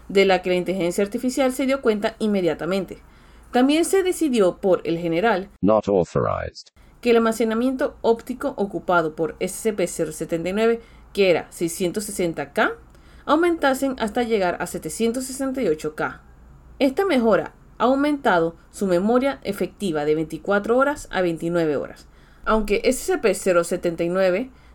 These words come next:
Speaker 1: también ha adoptado un tono más agresivo. Todo el hardware y software utilizados en este procedimiento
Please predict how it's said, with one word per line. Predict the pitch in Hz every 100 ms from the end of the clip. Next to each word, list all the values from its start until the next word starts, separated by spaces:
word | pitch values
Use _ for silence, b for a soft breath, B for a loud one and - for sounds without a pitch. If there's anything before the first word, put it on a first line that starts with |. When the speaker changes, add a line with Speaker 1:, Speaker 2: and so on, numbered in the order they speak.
| -
Speaker 1:
también | 180 175 196 247 262
ha | 233 -
adoptado | 226 240 - 247 226 233 -
un | 254
tono | 240 214 208 - -
más | 175 165 -
agresivo. | 160 160 233 214 - - b b b - -
Todo | 302 339
el | 311
hardware | 269 196 170 160
y | -
software | 175 247 254 262 262
utilizados | 202 196 160 - 214 190 156 -
en | 175
este | 175
procedimiento | 196 175 180 160 165 214 240 269